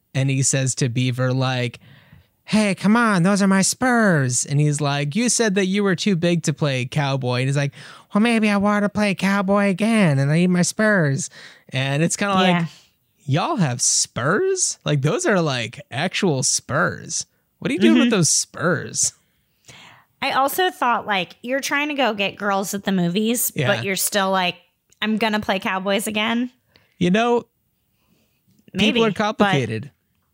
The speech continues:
Speaker 2: Yeah.
Speaker 1: Yeah.
Speaker 2: Okay. But he storms out with them.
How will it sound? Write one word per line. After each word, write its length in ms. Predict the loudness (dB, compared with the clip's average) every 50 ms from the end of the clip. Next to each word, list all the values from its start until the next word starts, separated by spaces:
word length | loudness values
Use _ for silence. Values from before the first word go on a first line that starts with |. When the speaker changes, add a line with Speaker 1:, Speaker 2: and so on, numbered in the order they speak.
| _ _ _ _ _ _ _ -10
Speaker 2:
Yeah. 320 | -6 -4 -2 -2 -4 -6 -10 -10 -6
Speaker 1:
Yeah. 260 | -4 -4 -4 -4 -4 -4
Speaker 2:
Okay. 240 | -6 -6 -8 -8 -12 _ _ -20 -20 -20 -20 -20 -10 -4
But 100 | -2 0
he 60 | 0 0
storms 360 | 0 0 0 0 2 0 0
out 140 | -2 -4 -6
with 120 | -8 -10
them. 200 | -10 -10 -10